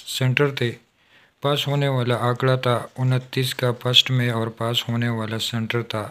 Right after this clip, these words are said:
सात का फर्स्ट में। यहाँ से पास होने वाला टंडोला था उनतीस सात का, आप दोस्त ग्राफ पे चेक कर सकते हो। उनतीस सात का टंडोला यहाँ से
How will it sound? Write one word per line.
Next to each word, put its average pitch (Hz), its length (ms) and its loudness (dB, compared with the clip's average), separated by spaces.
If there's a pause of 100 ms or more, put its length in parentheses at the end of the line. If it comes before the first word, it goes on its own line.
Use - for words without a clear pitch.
(640)
सात - 440 -2
का 113 180 -2 (340)
फर्स्ट 113 280 0
में। 104 200 -6 (760)
यहाँ 131 260 0
से 131 200 0
पास 131 360 2
होने 131 220 6
वाला 120 340 4
टंडोला 120 600 0
था 113 200 -4 (380)
उनतीस 123 580 0 (200)
सात 117 360 -2
का, 113 180 -2
आप 113 280 -2
दोस्त 110 480 -4
ग्राफ 117 340 -2
पे 120 100 -2
चेक - 280 -2
कर 120 140 0
सकते 123 360 0
हो। 123 220 -2 (720)
उनतीस 131 480 0
सात 127 300 2
का 120 160 2
टंडोला 120 460 2
यहाँ 117 300 2
से 139 200 0